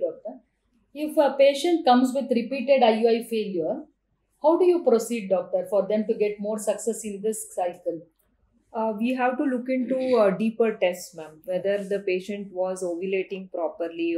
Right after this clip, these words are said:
Speaker 2: how was her endometrium at that time, whether we have missed her, uh, uh, like all this what Doctor Sophia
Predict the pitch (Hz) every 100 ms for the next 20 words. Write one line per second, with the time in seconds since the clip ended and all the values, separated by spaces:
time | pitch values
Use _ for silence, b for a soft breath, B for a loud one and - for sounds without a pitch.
0 | 165 170 185 185 185 180 160 165 185 185
1 | 175 180 175 170 156 151 160 165 - 160
2 | 156 b b b 190 196 214 214 202 202
3 | 202 196 190 220 - - 214 196 196 190
4 | 185 170 170 - 175 165 160 156 170 175
5 | 170 175 175 185 - 170 165 170 - 170
6 | 175 175 180